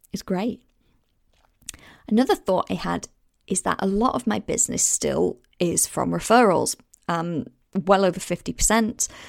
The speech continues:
of my clients come from people referring,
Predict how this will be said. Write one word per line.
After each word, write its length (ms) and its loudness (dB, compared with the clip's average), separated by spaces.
of 120 -6
my 120 0
clients 560 -2
come 460 -2
from 420 -4
people 320 -8
referring, 640 -2